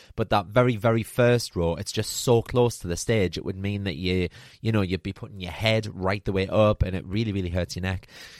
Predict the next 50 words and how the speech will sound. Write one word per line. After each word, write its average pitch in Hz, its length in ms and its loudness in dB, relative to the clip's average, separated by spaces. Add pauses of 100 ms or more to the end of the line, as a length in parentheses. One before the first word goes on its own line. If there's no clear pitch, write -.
(120)
So 101 260 8
it's 104 160 0
a 123 60 6
lot 123 160 6
more 104 120 6
comfortable 95 400 -4
sat 82 180 -4
in 98 60 -8
the 95 60 -2
second 90 320 -4
and 87 100 -6
the 85 60 -6
third 85 260 0
row. 85 140 -2
So 87 140 -6
V 92 160 0
I 87 100 2
Ps 87 240 -2
will 90 80 -8
be - 80 -10
sat - 240 -8
there. 85 220 -2 (120)
Everyone 151 320 4
else 147 220 2
can 107 160 -2
sit - 220 -4
wherever 104 260 0
you 98 80 -2
like. 104 300 -2 (500)
Over 143 360 8
half 147 420 -2
of 147 80 0
the 151 100 -4
tickets, - 360 -4
I 113 60 0
think 135 140 -2
it's 139 140 -2
something 139 220 -4
like 123 180 0
fifty-six - 640 -2
percent 123 380 -2
of 113 120 -6
the 127 100 -2
tickets - 360 -4
that - 80 -4
have 98 140 -6
been 110 180 -4
sold 131 380 -2
so 98 160 -2
far 95 340 2